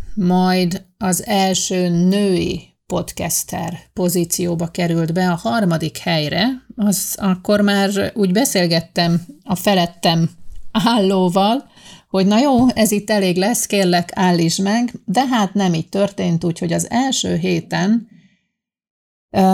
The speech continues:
három napon keresztül a podcast csatorna az első helyet foglalta el,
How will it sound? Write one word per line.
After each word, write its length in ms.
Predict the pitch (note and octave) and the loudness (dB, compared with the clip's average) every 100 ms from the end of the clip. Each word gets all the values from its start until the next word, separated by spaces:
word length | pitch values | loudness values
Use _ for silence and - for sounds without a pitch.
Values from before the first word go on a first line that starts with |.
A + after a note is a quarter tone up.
| F#3 F#3 F3+ | 6 4 4
három 220 | C4+ B3 | 4 4
napon 320 | A3 G#3+ F#3 | 4 4 2
keresztül 480 | F3+ G#3 E3 - G#3 | 2 2 0 0 0
a 80 | E3 | 0
podcast 520 | - F#3 - - - | -2 -4 -2 -6 -4
csatorna 840 | - A#3 A#3 F3 E3 E3+ F#3+ G#3 G#3 F#3+ | -2 -2 0 0 2 0 2 2 0 0
az 220 | F3+ - | -4 -4
első 680 | G#3 G3+ G3 F#3+ - F3+ E3+ | -4 -2 0 -2 -2 -4 -4
helyet 580 | D#3 F3+ F3+ E3 D#3+ - | -4 -2 0 0 -4 -8
foglalta 920 | - F3+ E3 D#3+ D#3+ D#3+ D#3 - F3 | -8 -4 -2 -2 -2 -2 -4 -6 -8
el, 640 | - F3+ G3 G#3+ G#3+ G#3+ | -4 -2 0 0 0 -4